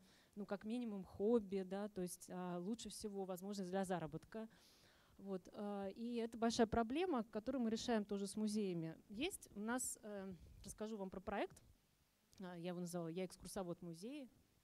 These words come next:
А, и, значит, этот проект мы реализовывали с двумя музеями. Это Институт русского исторического искусства и Музей Стрелецкой палаты.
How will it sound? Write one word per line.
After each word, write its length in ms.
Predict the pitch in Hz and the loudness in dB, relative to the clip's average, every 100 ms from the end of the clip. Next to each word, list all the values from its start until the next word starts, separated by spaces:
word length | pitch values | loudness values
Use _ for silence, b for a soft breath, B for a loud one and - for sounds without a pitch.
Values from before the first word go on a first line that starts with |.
| - b b b b b _ _ | -20 b b b b b _ _
А, 440 | 185 180 175 170 - - | -8 -6 -6 -6 -10 -12
и, 400 | 214 196 190 175 | -8 -6 -4 -6
значит, 300 | 175 190 180 - - - | -8 -12 -14 -20 -20 -20
этот 140 | 190 - | -20 -4
проект 320 | 196 196 190 - | 0 2 0 -4
мы 380 | 185 185 175 175 | 0 2 2 0
реализовывали 460 | 180 185 202 180 | -2 0 2 2
с 40 | 170 | 0
двумя 280 | 180 196 175 | 0 0 0
музеями. 480 | 180 190 330 285 | -2 0 2 4
Это 200 | 208 185 | 2 0
Институт 320 | 185 175 208 190 | -4 -4 -6 -6
русского 260 | 190 190 | -12 -12
исторического 420 | 180 202 - - | -6 -4 -4 -2
искусства 400 | 185 - 220 - | -4 -2 -6 -2
и 40 | 175 | -2
Музей 220 | 180 190 | 0 0
Стрелецкой 500 | - 180 180 - 175 | -2 -4 -6 -6 -12
палаты. 520 | - 185 330 - 196 | -8 -4 -4 -4 -8